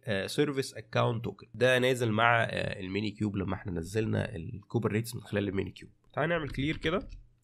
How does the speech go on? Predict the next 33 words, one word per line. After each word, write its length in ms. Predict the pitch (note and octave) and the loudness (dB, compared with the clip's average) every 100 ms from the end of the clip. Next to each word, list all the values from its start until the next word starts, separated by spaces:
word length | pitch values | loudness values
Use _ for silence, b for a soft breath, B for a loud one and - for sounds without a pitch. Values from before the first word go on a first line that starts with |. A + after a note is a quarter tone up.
| - | 0
لو 140 | C3 | 6
عايز 240 | A#2+ G3 - | 8 6 4
تبص 300 | D#3+ F#3+ - | -2 0 0
على 300 | C#3 C#3 G#2+ | 2 2 2
الكوماندز 540 | - A2 B2+ D3 - | -2 2 2 2 0
اللي 120 | A2 | 0
احنا 160 | - A2+ | 0 0
نقدر 260 | C3 B2+ | 0 0
نستخدمها 460 | G2 - G2 A#2+ G#2 | -2 -2 0 2 2
مع 160 | A#2 A#2 | 0 -2
السيكريت، 420 | - D#3+ E3+ C3 | -2 -2 -2 -4
نقدر 200 | A2 G#2+ | -4 -6
نيجي 180 | A2 A#2 | -6 -4
نقول 200 | G#2+ G#2 | -2 -2
له 80 | |
كده 220 | G2 F#2 F2 | 0 -4 -4
كريت. 360 | - A#2 F3 | -2 0 0
انا 280 | - G#2+ G#2 - | -2 -4 -4 -6
بحب 300 | A#2 - C3 | -4 0 2
الموضوع 320 | B2+ A2+ A#2+ C#3+ | 2 2 2 2
ده 80 | |
جدًا 240 | C#3 G3 G3+ | 2 2 0
لانه 240 | F3 F3 | 0 -2
بيكون 320 | E3 D#3+ F#3 | -2 -2 -2
دايركت 480 | F3+ F#3 G3 F#3+ - | 2 4 4 0 -4
اند 180 | B2 A#2+ | -6 -2
تو 80 | D#3 | 2
ذا 120 | D3 | 4
بوينت 400 | - D#3+ D#3+ C#3+ | 6 6 4 4
يعني. 340 | D3+ F3 A3 - _ _ _ - | 6 6 4 -8 _ _ _ -6
اقول 200 | A2+ B2+ | -2 0
له 120 | A2+ | 0
ايه؟ 280 | A2 G#2 | 0 -2